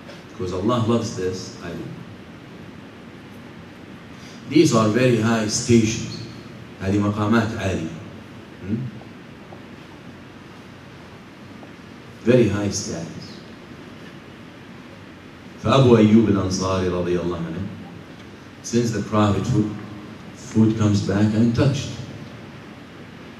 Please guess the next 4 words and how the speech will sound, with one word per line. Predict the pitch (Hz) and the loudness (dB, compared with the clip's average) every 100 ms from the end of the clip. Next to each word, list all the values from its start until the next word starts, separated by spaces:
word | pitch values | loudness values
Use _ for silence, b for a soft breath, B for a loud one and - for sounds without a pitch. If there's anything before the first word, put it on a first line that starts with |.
| - - | -18 -4
Untouched. | 104 127 127 127 - - - - - - - - - - - - - - - - | -2 0 -2 -4 -6 -12 -16 -16 -18 -18 -18 -18 -16 -16 -18 -18 -20 -20 -18 -12
He | 95 110 | 2 4
is | 107 - | 4 2
scared. | 139 127 117 - | 6 8 8 4